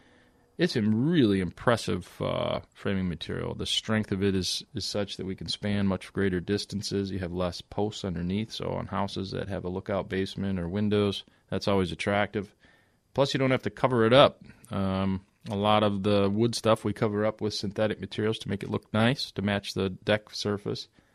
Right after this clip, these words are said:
And this, uh, this framing material is just gorgeous. So it's, it's very popular. We're getting great reviews from it. People love the way it looks. Uh, and they really like the way that it feels 'cause it's very, very solid. So it's,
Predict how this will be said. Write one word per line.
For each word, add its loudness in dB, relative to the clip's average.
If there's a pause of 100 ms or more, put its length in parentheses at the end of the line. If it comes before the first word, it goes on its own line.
(360)
And 0
this, -4
uh, -4 (100)
this -8
framing -2
material -4
is -12 (160)
just -12
gorgeous. -4
So -4
it's, -10 (320)
it's -4
very 2
popular. 0
We're -2
getting -4
great 0
reviews -2
from -2
it. -4 (380)
People -4
love 0
the 0
way 0
it -2
looks. -2 (840)
Uh, -4
and 0
they 2
really 4
like 0
the -6
way -2
that 0
it -8
feels -4
'cause -10
it's -10
very, -4
very -2
solid. -4
So -8
it's, -10